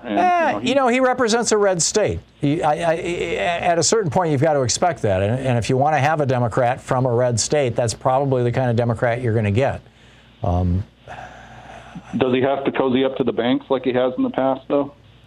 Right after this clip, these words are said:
Speaker 2: Well, I'm guessing that they're probably funding his campaigns. He's not, tr-, he, you know, Jon Tester does not pretend to be a progressive.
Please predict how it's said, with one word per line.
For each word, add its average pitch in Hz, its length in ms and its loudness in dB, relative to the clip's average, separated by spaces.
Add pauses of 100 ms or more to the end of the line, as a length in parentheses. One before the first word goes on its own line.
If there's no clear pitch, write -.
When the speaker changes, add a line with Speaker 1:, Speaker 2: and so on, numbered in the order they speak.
(140)
Speaker 2:
Well, 139 180 2
I'm 123 240 0
guessing 117 360 0
that 95 120 0
they're 98 120 0
probably 101 360 0
funding 104 360 0
his 90 120 0
campaigns. 95 540 -2 (260)
He's 135 160 2
not, 180 220 2
tr-, - 160 -6
he, 180 240 -2
you 175 60 0
know, 127 120 2
Jon 170 280 0
Tester 180 300 0
does 123 140 0
not 160 200 0
pretend 147 300 0
to 123 40 0
be 110 120 0
a 98 40 0
progressive. 98 580 -2